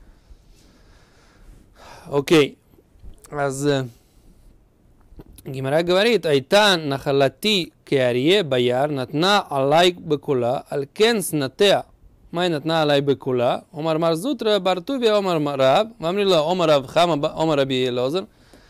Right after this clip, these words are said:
Зе шалиах цибур айорид лифней тейва шейну огун", да? Гемара приводит пасук:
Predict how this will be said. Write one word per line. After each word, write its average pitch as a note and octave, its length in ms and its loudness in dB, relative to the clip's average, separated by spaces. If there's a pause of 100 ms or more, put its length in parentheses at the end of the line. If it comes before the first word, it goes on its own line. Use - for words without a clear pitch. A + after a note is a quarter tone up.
(380)
Зе F3+ 400 0
шалиах E3+ 760 0 (1400)
цибур A3 600 0
айорид F#3+ 600 6
лифней D3 380 -6
тейва A3+ 400 0
шейну F#3 440 -2
огун", C3 720 -4
да? F#3+ 240 -6 (1900)
Гемара C3 320 -2
приводит F3+ 340 0
пасук: A#3+ 600 -2